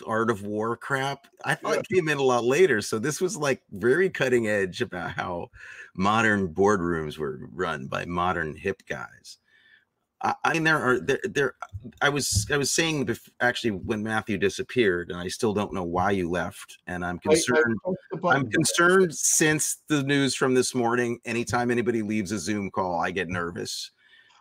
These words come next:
Speaker 2: I think
Speaker 1: So
Speaker 2: it's
Speaker 1: I
Speaker 2: important tonight, we all need to stand up just to demonstrate.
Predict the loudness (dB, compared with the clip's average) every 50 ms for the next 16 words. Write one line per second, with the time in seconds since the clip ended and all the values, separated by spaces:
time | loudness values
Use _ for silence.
0 | _ -4 -2 -2 0 0 0 0 0 2 2 2 2 2 2 0 -4 -6 -6 -6
1 | -6 -6 -4 -2 0 2 2 2 2 0 -4 _ _ _ _ -4 -4 -2 -2 -4
2 | -2 2 4 6 6 6 6 4 2 0 0 -2 -4 -8 -8 -8 -8 -10 -8 -6
3 | -6 -4 -4 -4 -4 -4 -2 -2 -2 -2 -4 -6 _ _ _ _ _ _ _ _
4 | -8 -4 -4 -4 -4 -4 -6 -6 -4 -2 0 2 2 2 2 0 -4 -4 -8 -6
5 | -2 2 4 4 4 4 0 -6